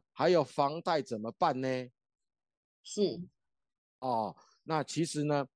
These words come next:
Speaker 1: 我们房屋地震全损获得理赔的时候，还有一个所谓的临时住宿费用二十万。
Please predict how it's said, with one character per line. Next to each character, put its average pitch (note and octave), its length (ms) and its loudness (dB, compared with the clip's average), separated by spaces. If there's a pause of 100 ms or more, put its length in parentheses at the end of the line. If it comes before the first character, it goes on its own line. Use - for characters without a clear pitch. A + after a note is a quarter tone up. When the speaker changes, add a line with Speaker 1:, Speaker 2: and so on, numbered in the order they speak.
(200)
Speaker 1:
我 C#3 140 2
们 D#3 180 4
房 D#3 300 2
屋 F#3 220 4
地 F3+ 220 -4
震 C#3+ 380 -2 (140)
全 D3 600 -2
损 E2 420 -4 (120)
获 E3+ 220 8
得 A2 160 0
理 F2+ 200 0
赔 F#2+ 160 0
的 G2+ 100 2
时 A2 180 -4
候， B2 260 4 (240)
还 B2 180 2
有 C#3 160 6
一 C3+ 60 6
个 B2+ 120 -2
所 G2 180 -6
谓 A#2+ 80 0
的 G#2+ 120 -2
临 A2 380 0
时 A2+ 360 -4
住 B2+ 280 0
宿 B2 240 0
费 B2 180 0
用 A2+ 160 0
二 C3+ 180 0
十 G#2 220 -8
万。 A#2 200 0